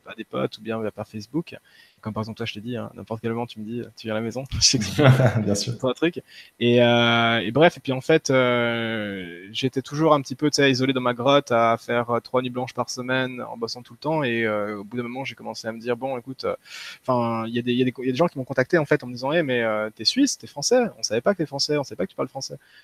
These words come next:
Speaker 1: Et, euh, et parce que j'étais tout le temps en train de publier en anglais, en fait. Et, euh, j'étais
Speaker 2: Mhm.
Speaker 1: tout le temps sur des sites en anglais, j'étais très peu sur les sites français. Et, euh, du coup, euh, quand j'ai commencé un peu à parler en, en français à la,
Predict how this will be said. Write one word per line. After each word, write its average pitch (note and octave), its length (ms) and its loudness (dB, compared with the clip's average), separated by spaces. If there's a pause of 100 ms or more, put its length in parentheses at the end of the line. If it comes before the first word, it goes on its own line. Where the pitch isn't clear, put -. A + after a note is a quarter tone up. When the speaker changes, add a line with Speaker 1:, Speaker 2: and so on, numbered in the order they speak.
(120)
Speaker 1:
Et, A#2+ 220 6
euh, A2+ 800 2
et A2 40 0
parce A2+ 140 -4
que E3+ 80 -2
j'étais - 200 -4
tout C3 80 -8
le C3 60 -8
temps C#3+ 80 -2
en C#3 40 -2
train C3+ 100 -4
de B2 60 -6
publier B2+ 420 0
en A#2+ 120 -2
anglais, B2+ 360 0
en A2+ 100 -2
fait. - 300 -8
Et, G#2 220 -4
euh, A2 60 -2
j'étais G#2+ 140 -6
Speaker 2:
Mhm. A2 60 -14
Speaker 1:
tout B2+ 100 -14
le - 60 -20
temps C#3 80 -8
sur B2+ 100 -6
des A#2+ 80 -2
sites B2+ 260 -2
en A2 80 -4
anglais, B2+ 340 2
j'étais B2 200 -8
très - 140 -10
peu C3 100 -10
sur B2 120 -8
les A#2 40 -8
sites - 160 -16
français. C3 300 -6 (480)
Et, A#2 200 0
euh, A2 340 0
du A2+ 140 -10
coup, D#3+ 400 0
euh, A2+ 600 -2 (380)
quand B2 140 -4
j'ai B2 100 -4
commencé B2+ 300 -4
un C3+ 100 0
peu C#3 120 2
à C3 60 4
parler B2+ 340 4
en, B2 80 2
en A#2 360 -2
français C3 600 2
à A2+ 80 2
la, G#2+ 480 -6